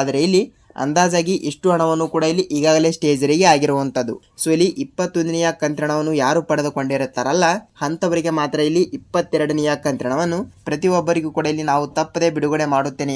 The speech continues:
ಎಂಬ ಒಂದು ಮಾಹಿತಿ ಕೊಟ್ಟಿರುವಂತದ್ದು ಸ್ನೇಹಿತರೆ. ಹೌದು, ತಪ್ಪದೆ ಪ್ರತಿಯೊಬ್ಬರಿಗೂ ಕೂಡ ಇಲ್ಲಿ ತಪ್ಪದೆ ಹಣವನ್ನು ಬಿಡುಗಡೆ ಆಗುತ್ತದೆ.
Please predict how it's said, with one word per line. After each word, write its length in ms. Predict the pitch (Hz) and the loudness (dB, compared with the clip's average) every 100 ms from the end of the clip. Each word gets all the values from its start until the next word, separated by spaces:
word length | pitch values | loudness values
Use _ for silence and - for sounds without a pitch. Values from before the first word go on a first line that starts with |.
| 127 | -2
ಎಂಬ 100 | 131 151 | 0 0
ಒಂದು 140 | 190 170 - - | 0 -2 -6 -4
ಮಾಹಿತಿ 320 | 139 139 143 185 | -2 0 -2 -2
ಕೊಟ್ಟಿರುವಂತದ್ದು 680 | 156 139 151 143 135 139 139 135 | -2 -2 -2 -2 -2 -4 -4 -6
ಸ್ನೇಹಿತರೆ. 420 | 139 131 131 120 - - | -6 -4 -2 -4 -4 0
ಹೌದು, 260 | 147 170 180 156 | 0 0 -2 -2
ತಪ್ಪದೆ 300 | 151 160 160 175 | 0 -2 -4 -6
ಪ್ರತಿಯೊಬ್ಬರಿಗೂ 640 | 131 170 175 160 165 156 160 | -6 -2 0 2 0 0 -2
ಕೂಡ 80 | 156 | -2
ಇಲ್ಲಿ 120 | 160 160 | -4 -2
ತಪ್ಪದೆ 280 | 180 180 160 147 | -4 -2 -2 0
ಹಣವನ್ನು 340 | 143 147 147 | -2 -2 -2
ಬಿಡುಗಡೆ 200 | 139 131 127 | -2 0 0
ಆಗುತ್ತದೆ. 400 | 120 120 180 | 0 -2 0